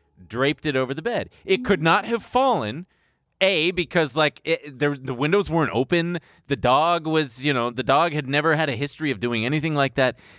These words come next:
And even then, it would have been, like, uh, you know, flung around, whatever. I just got a chill over my body as soon as I saw it, 'cause everything in my little peanut brain was like,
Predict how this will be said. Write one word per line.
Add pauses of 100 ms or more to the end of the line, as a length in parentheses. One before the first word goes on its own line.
And
even
then,
it
would
have
been,
like,
uh,
you
know,
flung
around,
whatever. (720)
I
just
got
a
chill
over
my
body
as
soon
as
I
saw
it,
'cause
everything
in
my
little
peanut
brain
was
like,